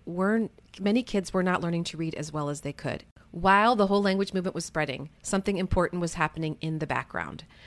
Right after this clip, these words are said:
And that was, there was important research related to the science of reading that was happening. I find it really important to tell you this right now because I know a lot of people are wondering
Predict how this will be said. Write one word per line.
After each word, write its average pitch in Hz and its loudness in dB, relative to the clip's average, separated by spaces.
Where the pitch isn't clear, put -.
And 185 0
that 190 4
was, 160 2
there 170 0
was 170 0
important 208 4
research 208 0
related 196 6
to 202 0
the 180 2
science 165 0
of 156 -4
reading 139 -4
that - -8
was - -6
happening. - -2
I 196 2
find 208 2
it 185 -2
really 220 6
important 233 4
to 202 0
tell 196 2
you 226 4
this 254 2
right 254 2
now 262 0
because 196 0
I 185 0
know 185 2
a - 4
lot 180 4
of 185 -2
people 190 0
are 160 4
wondering 190 2